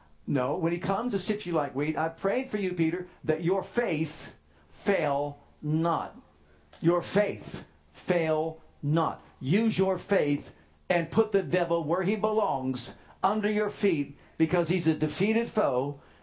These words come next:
And if he is wreaking havoc in your life, he has no right to do it. So s-, put a stop to what he was saying with your faith. Faith in what?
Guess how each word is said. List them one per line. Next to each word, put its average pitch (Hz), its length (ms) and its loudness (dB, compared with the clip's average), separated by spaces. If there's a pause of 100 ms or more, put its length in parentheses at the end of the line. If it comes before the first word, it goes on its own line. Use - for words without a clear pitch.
(120)
And 175 160 2
if 180 100 -4
he 185 260 0
is 269 200 0
wreaking 190 300 0
havoc 165 360 0
in 160 100 0
your 156 140 0
life, 151 360 -2 (180)
he 185 140 2
has 165 200 0
no 165 240 2
right 175 320 -2
to 165 100 -2
do 147 280 2
it. - 200 -6 (380)
So 135 560 -2 (220)
s-, - 180 -10 (120)
put 170 140 4
a 156 60 -2
stop 190 420 -2
to 156 80 0
what 147 100 2
he 143 80 4
was 139 160 0
saying 135 380 -2 (120)
with 156 240 0
your 147 140 2
faith. 143 340 -2 (160)
Faith 196 300 2
in 196 200 0
what? 220 260 0